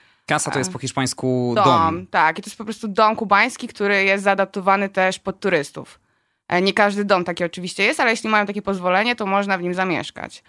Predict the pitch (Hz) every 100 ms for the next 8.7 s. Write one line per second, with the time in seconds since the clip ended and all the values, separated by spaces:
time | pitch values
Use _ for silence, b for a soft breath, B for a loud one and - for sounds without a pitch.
0 | b b b - 190 190 196 190 196 185
1 | 180 170 175 202 - 196 190 190 180 175
2 | - 165 170 - 170 208 208 247 - 220
3 | 208 208 - 165 170 175 175 175 175 175
4 | - 190 185 220 240 233 - 196 190 -
5 | 175 180 - 185 180 180 b b b b
6 | - 330 277 - 269 262 254 233 - 220
7 | 220 240 214 180 180 180 202 214 226 247
8 | 233 226 196 214 214 208 208